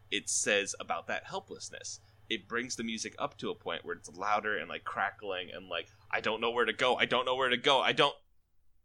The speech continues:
here I am." Like, Modern Baseball does that in, uh, I can't think of the song it came off of,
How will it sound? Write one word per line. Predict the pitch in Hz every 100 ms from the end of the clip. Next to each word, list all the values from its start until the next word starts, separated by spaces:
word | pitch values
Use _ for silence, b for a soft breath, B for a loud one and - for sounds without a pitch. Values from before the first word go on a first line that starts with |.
| _
here | - 95
I | 80
am." | 71 50 _ _ - -
Like, | 92 - _ _ _ _ -
Modern | 113 117 113
Baseball | 107 107 104
does | 92 92 -
that | 87 -
in, | 85 85
uh, | 80 73
I | -
can't | - 101
think | 107
of | 95
the | 87
song | 98 92
it | 85
came | 95 85
off | 80 -
of, | 78